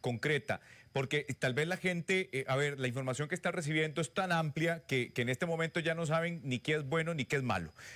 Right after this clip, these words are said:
Pero lo cierto es que todos estamos claros en que hay que buscar una solución y esta la, el propósito de esta conversación. A ver, les pregunto de forma concreta,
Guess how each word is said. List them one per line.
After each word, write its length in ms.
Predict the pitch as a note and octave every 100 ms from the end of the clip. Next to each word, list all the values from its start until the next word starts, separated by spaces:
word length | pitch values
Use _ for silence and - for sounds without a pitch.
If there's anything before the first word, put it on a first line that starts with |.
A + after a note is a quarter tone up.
| - -
Pero 180 | C3
lo 100 | C3+
cierto 280 | A2+ D#3 E3
es 60 | E3+
que 80 | E3+
todos 260 | F3 F3
estamos 360 | E3 - E3+ E3+
claros 280 | F3+ E3+ E3+
en 80 | C#3
que 80 |
hay 60 | C#3
que 80 | F3
buscar 440 | D#3+ - D#3 D3+ C#3
una 180 | C#3
solución 560 | C#3 D#3 D3+ F3 E3 D#3+
y 200 | D#3+ C#3+
esta 220 | D3+ D3+
la, 80 | F3
el 180 | D#3+ C#3
propósito 500 | C3+ C#3 C#3 D3 D3+
de 60 | C#3
esta 320 | C#3 D#3+ D3+ - - -
conversación. 640 | D#3+ D3 C#3 A#2+ C3 G2+ G#2+
A 60 | D3+
ver, 220 | D#3 D3
les 140 | D3
pregunto 480 | - E3 G3 D#3 C3
de 60 | B2+
forma 300 | F3+ F3+ G3+
concreta, 520 | F3+ D#3+ C3+ -